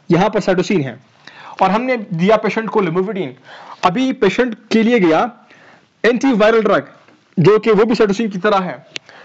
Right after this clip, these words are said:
किसकी cytosine की तरह है? Virus की cytosine की तरह है। तो आप लोग जानते हैं कि जब nitrogenous bases combine होते हैं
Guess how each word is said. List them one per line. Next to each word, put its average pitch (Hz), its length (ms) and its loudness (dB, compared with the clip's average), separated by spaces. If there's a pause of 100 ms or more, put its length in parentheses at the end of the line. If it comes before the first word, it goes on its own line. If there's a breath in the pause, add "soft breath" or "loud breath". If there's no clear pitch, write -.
(800 loud breath)
किसकी 214 260 -2
cytosine 226 380 -2
की 254 60 -6
तरह 240 180 2
है? 269 180 -2 (220)
Virus 214 340 2
की 208 60 -8
cytosine 214 280 -4
की 190 80 -6
तरह 165 160 0
है। 131 220 -8 (300 loud breath)
तो 196 60 4
आप 220 100 0
लोग 233 80 2
जानते 214 240 2
हैं 262 140 2
कि 247 100 -4
जब 202 180 0
nitrogenous 190 500 0
bases 180 360 -2
combine 185 400 -2
होते 190 240 -2
हैं 233 200 -2